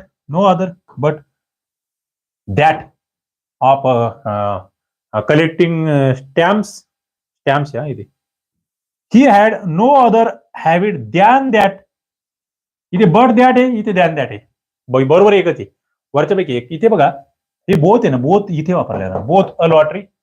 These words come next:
and a scholarship. इथे both आहे ना. आणि इथे no, no other than आलं पाहिजे. No other than आलं पाहिजे.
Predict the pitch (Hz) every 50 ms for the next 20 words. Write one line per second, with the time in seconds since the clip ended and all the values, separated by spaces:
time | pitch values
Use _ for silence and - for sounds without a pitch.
0 | - 123 120 123 120 - _ 110 104 101 98 _ 107 107 151 147 190 180 147 127
1 | 120 120 107 98 113 - _ _ _ _ _ _ _ _ _ _ _ _ - 127
2 | 139 170 185 208 240 196 160 165 180 214 247 247 220 190 220 247 262 247 240 247
3 | 247 202 156 127 147 160 175 185 180 156 135 123 117 104 98 104 104 127 175 196
4 | 180 165 160 170 151 117 107 120 120 117 113 110 104 104 104